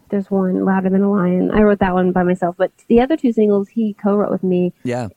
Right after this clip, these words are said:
Speaker 1: Just the music. He would send me music and he'd be like, "I love this music. Can you write over it?" And, um, so that, that was really cool and really helpful. And,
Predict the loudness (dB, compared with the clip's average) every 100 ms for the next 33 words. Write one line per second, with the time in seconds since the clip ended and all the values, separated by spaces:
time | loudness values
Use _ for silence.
0 | -10 -2 -2 0 0 4 4 4 2 0
1 | 2 2 2 2 2 2 2 2 4 2
2 | 2 0 0 0 2 0 0 0 -2 -2
3 | 0 0 -2 -4 0 0 0 -4 -4 -2
4 | 0 -2 0 -2 -2 -4 -4 _ _ _
5 | _ -4 2 2 4 2 2 0 -6 -2
6 | 0 0 -4 -2 0 2 2 2 2 2
7 | 0 0 0 0 0 2 2 0 -2 0
8 | 0 2 0 -2